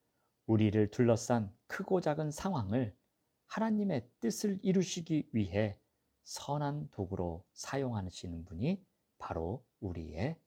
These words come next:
하나님이십니다. 기도하겠습니다. 하나님 감사합니다.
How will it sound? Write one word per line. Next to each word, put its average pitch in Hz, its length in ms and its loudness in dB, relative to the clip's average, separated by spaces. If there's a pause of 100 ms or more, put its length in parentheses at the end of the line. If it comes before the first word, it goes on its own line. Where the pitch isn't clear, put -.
(100)
하나님이십니다. 95 1300 -6 (840)
기도하겠습니다. 107 1000 2 (480)
하나님 123 320 4
감사합니다. 107 1040 2